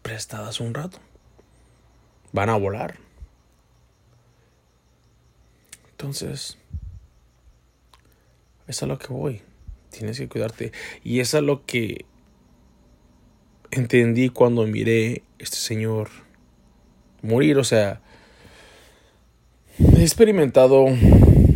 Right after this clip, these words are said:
muchas veces la muerte. He experimentado muchas cosas así. Pero nunca la había visto. O sea, sí, me, me, me, me morí dos veces,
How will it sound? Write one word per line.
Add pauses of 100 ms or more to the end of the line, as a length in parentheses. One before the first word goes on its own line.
(120)
muchas
veces
la
muerte. (1000)
He
experimentado (320)
muchas
cosas
así. (1800)
Pero
nunca
la
había
visto. (1600)
O
sea,
sí,
me,
me,
me,
me
morí
dos
veces,